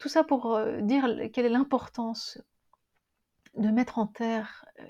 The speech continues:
les morts. Puisque cela ne peut être fait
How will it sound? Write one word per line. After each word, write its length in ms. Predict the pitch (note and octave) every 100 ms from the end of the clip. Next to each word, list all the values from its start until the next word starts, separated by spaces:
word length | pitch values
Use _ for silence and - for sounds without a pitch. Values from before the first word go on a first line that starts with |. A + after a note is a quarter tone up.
| -
les 180 | A3
morts. 540 | G3+ G3+ - - - - _ - - - - - _ _ _ _
Puisque 260 | D#4 D#4 C4+
cela 160 | C#4
ne 100 | C4+
peut 220 | A3 D4 D4
être 300 | A#3 - G#3+
fait 440 | - - G3+ B3+